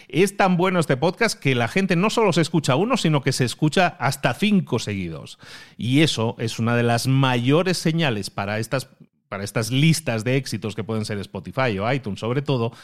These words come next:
o, bueno, sí, la, la otra, <laughs> estaba pensando en alguna otra, iVoox y todas estas también podrían ser. Entonces te encuentras que subes inmediatamente posiciones en las, entre comillas, listas de éxitos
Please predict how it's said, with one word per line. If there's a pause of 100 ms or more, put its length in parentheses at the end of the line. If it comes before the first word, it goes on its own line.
(200)
o, (200)
bueno,
sí,
la,
la
otra,
<laughs>
estaba
pensando
en
alguna
otra,
iVoox
y
todas
estas
también
podrían
ser. (340)
Entonces
te
encuentras (340)
que
subes
inmediatamente
posiciones
en
las,
entre
comillas,
listas
de
éxitos